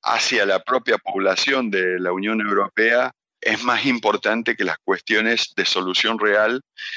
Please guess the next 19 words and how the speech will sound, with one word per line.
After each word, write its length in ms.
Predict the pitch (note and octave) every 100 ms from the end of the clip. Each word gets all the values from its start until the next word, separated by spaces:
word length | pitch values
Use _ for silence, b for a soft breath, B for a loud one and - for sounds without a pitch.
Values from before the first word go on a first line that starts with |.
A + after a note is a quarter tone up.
| B _
porque 200 | F#2+ A2+
me 120 | A#2+
parece 380 | A#2 B2 B2+ C#3+
que 420 | C3 A2+ A#2+ A#2+ - _ _ -
Alemania, 640 | G2+ G2+ A2 A2+ A2 G#2
Francia, 720 | - G#2+ A2 G#2 G#2+ F#2 F#2 F2+
Italia 600 | F#2+ G2+ G2+ G#2+ G2+ G#2+ _ _
no 180 | A2 B2
tienen 280 | C3+ D3 C3
márgenes 960 | G#2+ A#2 B2 - G2 F#2+ F2+ - - - _ _ _
para 300 | - F2 F2+
no 480 | F#2 G#2 A#2 A#2 G#2+ -
darle 340 | G#2 A2 A2
continuidad 800 | - G2 F#2 G2 F#2+ G2+ G#2+ A#2 - F#2
a 60 |
la 140 | F2+ F#2
relación 560 | F#2 F#2 F2+ - A2+ A2+
con 180 | G#2
Rusia, 580 | G#2 A2+ A2 - A#2 B2